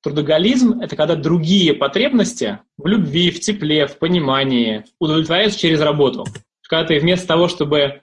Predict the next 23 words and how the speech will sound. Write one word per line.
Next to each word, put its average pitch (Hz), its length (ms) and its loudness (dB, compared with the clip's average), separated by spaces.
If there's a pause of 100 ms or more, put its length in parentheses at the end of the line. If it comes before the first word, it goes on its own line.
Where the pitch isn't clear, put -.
(100)
не 139 120 -6
знаю, 135 360 0
обнять 170 280 0
любимого 165 300 2
человека 160 680 0 (120)
и 147 60 -12
сходить 160 340 -2
с - 40 -12
ним 139 460 -2
куда-нибудь, 165 680 -2 (120)
ты 202 80 0
ешь 180 220 2
тортики 123 580 -2
вечером. 123 500 -4 (140)
Когда 143 180 0
через, 156 220 -2
как 156 120 -2
бы, 156 220 0
когда 156 220 0
потребность 196 460 0
удовлетворяется 160 540 2
не 160 100 0
напрямую, 165 760 2